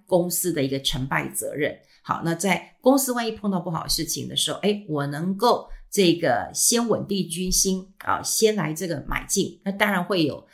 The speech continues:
这样的一个效果哈。第二个，大股东是不是可以知道公司的前景到底好不好？所以某种程度来讲，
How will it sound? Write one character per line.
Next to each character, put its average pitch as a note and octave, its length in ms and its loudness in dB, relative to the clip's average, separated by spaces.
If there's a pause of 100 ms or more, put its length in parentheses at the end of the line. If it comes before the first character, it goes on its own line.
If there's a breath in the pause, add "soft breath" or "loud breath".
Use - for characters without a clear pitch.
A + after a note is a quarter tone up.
(160 soft breath)
这 - 100 2
样 G#3 140 8
的 D3+ 80 -2
一 - 100 0
个 C#3+ 140 -2
效 D#3+ 320 2 (140)
果 - 240 -10
哈。 D3 120 -10 (320 loud breath)
第 G4 120 12
二 F4+ 180 12
个， - 220 -10 (340)
大 G#4 260 4
股 D3+ 80 0
东 E3 220 0
是 G#3 160 2
不 G3 60 -2
是 F#3 140 -2
可 E3 140 -4
以 B2 120 -2
知 D#3+ 220 -2
道 D3+ 420 -4
公 D#3+ 160 4
司 D#3 180 -2
的 C3+ 100 0
前 C3+ 300 -2
景 - 160 -8 (180)
到 D#3 220 2
底 - 220 -10
好 - 180 -12
不 - 140 -12
好？ - 160 -2 (420 loud breath)
所 - 160 6
以 C#4 100 6 (120)
某 A3 180 8
种 D4+ 160 0
程 D#3+ 160 0
度 F3+ 140 -4
来 C#3+ 120 -2
讲， - 240 -8